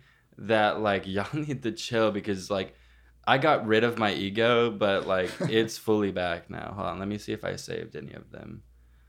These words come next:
Speaker 1: Because anytime someone compliments me, it inflates my ego in, like, a way that, like,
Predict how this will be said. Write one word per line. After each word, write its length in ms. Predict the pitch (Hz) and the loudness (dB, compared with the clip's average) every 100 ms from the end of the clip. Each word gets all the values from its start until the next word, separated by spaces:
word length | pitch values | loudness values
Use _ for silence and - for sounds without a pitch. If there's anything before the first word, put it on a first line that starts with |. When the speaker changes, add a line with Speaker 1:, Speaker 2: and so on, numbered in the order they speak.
| _ _ _ _ | _ _ _ _
Speaker 1:
Because 220 | 117 123 | 0 0
anytime 580 | - 123 143 147 147 139 | 2 4 4 4 2 2
someone 300 | 139 120 117 | 2 2 2
compliments 600 | 107 95 101 110 113 110 | 2 0 2 2 2 0
me, 140 | 123 120 | -2 0
it 180 | 104 104 | 2 2
inflates 520 | 98 - 98 101 - | 0 0 0 2 2
my 140 | 104 | -2
ego 380 | - 92 101 104 | 0 -2 2 2
in, 240 | - 101 98 | 4 2 0
like, 180 | 95 | 0
a 100 | 95 | 0
way 340 | 90 87 90 98 | 2 2 2 2
that, 280 | 95 92 90 | 2 0 0
like, 240 | 95 | -2